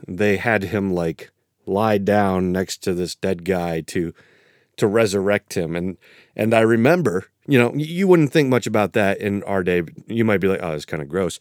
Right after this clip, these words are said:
uh, lying next to a dead guy." But instead, my mind's going through, "Oh,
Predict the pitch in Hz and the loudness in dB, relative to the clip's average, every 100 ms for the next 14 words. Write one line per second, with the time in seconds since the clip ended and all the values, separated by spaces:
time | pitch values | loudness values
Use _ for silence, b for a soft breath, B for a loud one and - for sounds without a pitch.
0 | B B B B - 80 76 85 92 87 | B B B B -6 -6 -6 -4 -2 -2
1 | 90 85 - 82 80 104 87 80 82 98 | -2 -6 -6 -8 -2 -2 -2 -4 -4 -6
2 | 139 131 - 202 175 139 143 143 120 139 | -4 -2 2 2 4 2 2 0 0 0
3 | 135 120 127 120 - 123 107 | 0 0 -2 -2 -6 -8 -8